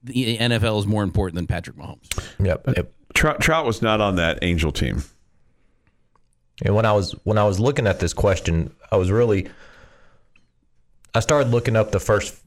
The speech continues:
Speaker 2: five years of the, the Tom Brady versus Patrick Mahomes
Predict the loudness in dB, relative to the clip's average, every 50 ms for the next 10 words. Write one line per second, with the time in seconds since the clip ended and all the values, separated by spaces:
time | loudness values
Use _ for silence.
0 | _ _ -10 -4 0 2 2 2 2 2 2 2 2 0 0 -2 0 2 2 4
1 | 2 2 0 -4 -8 -14 -20 -20 -20 _ _ _ _ _ _ _ _ _ -20 -20
2 | -20 -20 -10 -4 0 2 2 4 4 2 2 2 2 2 2 4 2 2 2 2
3 | 2 2 2 2 2 2 2 0 0 0 0 0 0 0 0 -2 0 0 0 2
4 | 2 2 2 2 0 -2 -4 -6 -12